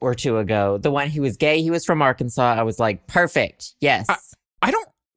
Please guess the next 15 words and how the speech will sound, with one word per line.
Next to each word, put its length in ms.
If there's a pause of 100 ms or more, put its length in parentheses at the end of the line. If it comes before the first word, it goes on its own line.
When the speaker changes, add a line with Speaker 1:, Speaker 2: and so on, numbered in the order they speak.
(160)
Speaker 2:
he 100
was 140
gay 240
and 180
from 140
Arkansas? 500 (200)
That's, 200
like, 220
Speaker 1:
He 80
was 120
Speaker 2:
crazy. 540
Speaker 1:
gay 120
and 120
from 160
Arkansas. 540